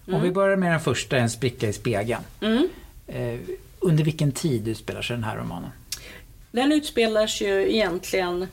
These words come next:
Speaker 2: från tjugohundrafemton till tjugohundrasjutton arton där någonstans.
Speaker 1: Mm.
Speaker 2: Eh, det är ju valet tjugohundraarton, valet i Sverige då, som mina karaktärer på olika sätt har framför sig som en målbild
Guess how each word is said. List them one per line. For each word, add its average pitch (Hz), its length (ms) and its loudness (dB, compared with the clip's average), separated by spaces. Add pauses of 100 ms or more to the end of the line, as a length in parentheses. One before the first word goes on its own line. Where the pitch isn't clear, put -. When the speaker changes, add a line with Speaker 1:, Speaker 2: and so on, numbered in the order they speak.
(480)
Speaker 2:
från 233 200 2
tjugohundrafemton 190 1400 0
till 170 400 -2
tjugohundrasjutton 175 1040 -2
arton 175 520 -4
där 127 100 -2
någonstans. - 580 -10 (180)
Speaker 1:
Mm. 139 180 4 (260)
Speaker 2:
Eh, 175 520 0
det 202 60 2
är 208 80 2
ju 214 200 2 (260)
valet 214 640 0
tjugohundraarton, 175 1160 0 (100)
valet 185 360 0
i 175 40 -2
Sverige 185 440 0
då, 156 220 -6
som 165 420 -6 (800)
mina 170 240 0
karaktärer 170 580 -2
på 165 160 -2
olika 160 240 -4
sätt - 400 -6 (140)
har 175 160 0
framför 180 480 -4
sig 156 200 -4
som 170 220 -4
en 175 120 0
målbild 170 680 2